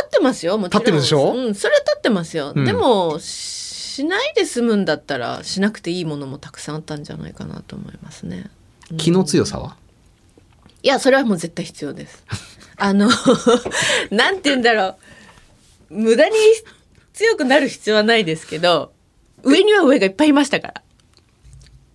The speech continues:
Speaker 2: えーと、伊達公子さんよりも。
Speaker 1: 潰されますから、もう。
Speaker 2: <laughs>
Speaker 1: 潰されるというか、もう相手にしてもらえなくなるので、強くないと、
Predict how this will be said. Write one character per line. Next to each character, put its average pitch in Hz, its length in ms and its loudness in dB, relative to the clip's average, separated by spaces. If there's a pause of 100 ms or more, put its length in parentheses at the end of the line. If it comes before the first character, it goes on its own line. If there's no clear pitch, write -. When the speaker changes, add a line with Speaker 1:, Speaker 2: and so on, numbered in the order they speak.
(140)
Speaker 2:
え 175 160 2
ー 139 40 0
と、 143 240 -2
伊 127 40 -10
達 151 220 -2
公 175 220 0
子 143 100 0
さ 135 120 0
ん 131 60 2
よ 131 60 2
り 123 120 0
も。 107 220 -4
Speaker 1:
潰 302 200 2
さ 381 140 4
れ 381 80 4
ま 339 160 2
す - 80 -10
か - 120 -6
ら、 - 60 -14
も - 60 -20
う。 - 880 -4
Speaker 2:
<laughs> - 20 -
Speaker 1:
潰 254 240 -2
さ 415 200 2
れ 392 100 4
る 392 160 2
と 254 80 0
い 226 40 4
う 208 60 -2
か、 170 120 0
も 180 100 -2
う - 40 0
相 339 140 0
手 440 120 6
に 349 100 4
し - 80 -2
て - 80 -4
も 185 140 -2
ら 180 120 -4
え 175 60 -6
な 165 140 -8
く - 80 -10
な 156 160 -6
る 123 100 -12
の - 100 -12
で、 127 120 -10
強 220 240 0
く - 100 -8
な 127 100 -8
い - 100 -14
と、 - 200 -14